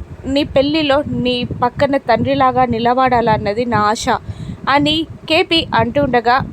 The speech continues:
"No, వద్దు" అని గగన్ అనేస్తాడు. "అందుకే నేను నిలబడను లేరా" అని కేపీ అంటుంటాడు. "ఇంకా ఏదైనా చెప్పాలి అనుకుంటున్నావా?" అని గగన్ అనగానే, "పెళ్లి జరిపిస్తాను అని మాటిచ్చిన వాళ్ళే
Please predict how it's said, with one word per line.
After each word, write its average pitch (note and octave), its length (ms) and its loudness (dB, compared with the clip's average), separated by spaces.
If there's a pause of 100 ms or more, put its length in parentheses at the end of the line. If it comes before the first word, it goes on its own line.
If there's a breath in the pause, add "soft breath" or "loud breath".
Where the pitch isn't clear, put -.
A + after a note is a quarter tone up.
(380)
"No, A#3+ 160 2 (240)
వద్దు" A3+ 360 2 (200)
అని G3+ 200 -2 (120)
గగన్ B3 220 0 (100)
అనేస్తాడు. G#3+ 540 -2 (100)
"అందుకే B3 460 0
నేను A3 360 -4
నిలబడను C4 760 2
లేరా" A3+ 440 2 (180)
అని G3+ 220 -2
కేపీ A#3+ 420 -2 (120)
అంటుంటాడు. G#3 560 -2 (520 loud breath)
"ఇంకా D#4+ 260 2
ఏదైనా C#4+ 400 4
చెప్పాలి C#4+ 540 2
అనుకుంటున్నావా?" B3+ 880 2 (220)
అని A3 380 0
గగన్ B3 280 2 (140)
అనగానే, A#3+ 580 0 (720 loud breath)
"పెళ్లి E4 260 4
జరిపిస్తాను D#4+ 760 2
అని C4+ 260 2
మాటిచ్చిన B3 640 0
వాళ్ళే A#3+ 440 2